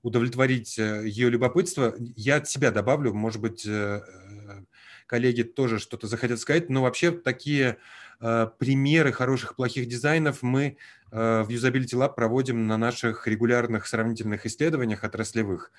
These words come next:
Посмотрите, пожалуйста, на ресурс, который называется Banking Usability Lab. Я щас ссылку дам в чате. Может быть, вы там найдёте какие-то ответы для себя.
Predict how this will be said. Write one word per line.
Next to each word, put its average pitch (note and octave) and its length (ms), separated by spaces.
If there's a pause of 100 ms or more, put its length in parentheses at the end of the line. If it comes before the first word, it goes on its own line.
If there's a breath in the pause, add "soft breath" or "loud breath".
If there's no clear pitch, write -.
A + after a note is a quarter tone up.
(460 loud breath)
Посмотрите, A#2+ 500
пожалуйста, A2+ 720
на A2 480
ресурс, A2 400
который A2 240
называется A2 500
Banking A2 460
Usability A2+ 380
Lab. B2 260
Я C3 60
щас - 200
ссылку A2+ 500 (300 loud breath)
дам A2+ 240
в - 80
чате. G#2 480 (300 soft breath)
Может B2 280
быть, B2 140
вы A#2+ 80
там A#2 160
найдёте A#2+ 340
какие-то A2+ 380
ответы A#2 440
для G#2 140
себя. A2 440